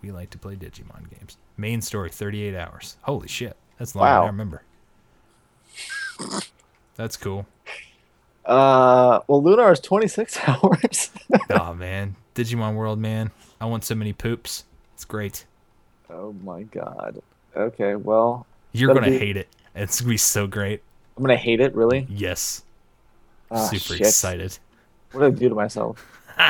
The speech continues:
Speaker 1: I'm so excited. Uh, all right. Let's see.
Speaker 2: Uh, is it on P S N?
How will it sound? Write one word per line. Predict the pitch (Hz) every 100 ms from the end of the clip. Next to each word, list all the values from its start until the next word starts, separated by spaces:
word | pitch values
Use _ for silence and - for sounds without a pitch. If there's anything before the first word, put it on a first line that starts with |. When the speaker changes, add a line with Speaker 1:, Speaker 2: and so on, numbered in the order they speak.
| -
Speaker 1:
I'm | 151 151 147 147 139 139
so | - 110
excited. | 104 - 110 127 - - - - - - - -
Uh, | - 113 120 117 110 98 90 82 85
all | 87
right. | - - - -
Let's | 98 87 -
see. | - - 78
Speaker 2:
Uh, | 82 76 76 - _ - _ _ _
is | 160
it | 180
on | 214
P | -
S | 180 165
N? | 165